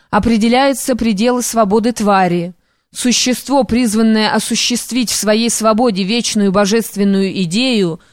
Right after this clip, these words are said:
тем самым является носителем двоякой возможности. Возможности положительной, которая выражается в осуществлении порученной ему идеи, и возможности отрицательной, которая выражается в противоположном самоопределении,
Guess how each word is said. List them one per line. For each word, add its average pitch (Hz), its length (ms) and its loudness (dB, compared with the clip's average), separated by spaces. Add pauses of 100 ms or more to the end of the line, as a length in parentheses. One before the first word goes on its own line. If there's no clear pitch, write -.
(280)
тем 226 200 0
самым 240 360 2
является 226 600 2
носителем 220 600 0
двоякой 208 460 2
возможности. 202 1040 0 (380)
Возможности 226 720 2
положительной, 202 920 0 (240)
которая 220 420 2
выражается 214 680 2
в 202 60 0
осуществлении 214 840 0
порученной 214 600 2
ему 214 400 2
идеи, 185 560 0 (340)
и 214 80 2
возможности 214 720 4
отрицательной, 196 1000 0 (240)
которая 208 440 2
выражается 214 840 0 (200)
в - 120 -20
противоположном 226 880 2
самоопределении, 190 1160 0